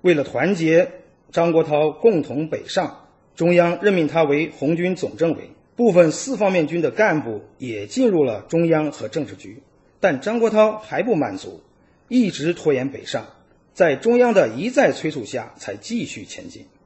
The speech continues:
当先头部队进至嘎曲河时，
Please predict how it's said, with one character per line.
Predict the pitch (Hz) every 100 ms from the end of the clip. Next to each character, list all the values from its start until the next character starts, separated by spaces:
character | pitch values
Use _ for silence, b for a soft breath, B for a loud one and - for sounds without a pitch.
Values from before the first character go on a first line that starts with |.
| _ _
当 | 170 175 175
先 | - 262
头 | 214
部 | 202
队 | 196 190 139
进 | 110 - 208 160
至 | 151 127
嘎 | 104 139 185
曲 | - 107
河 | - 175
时， | - -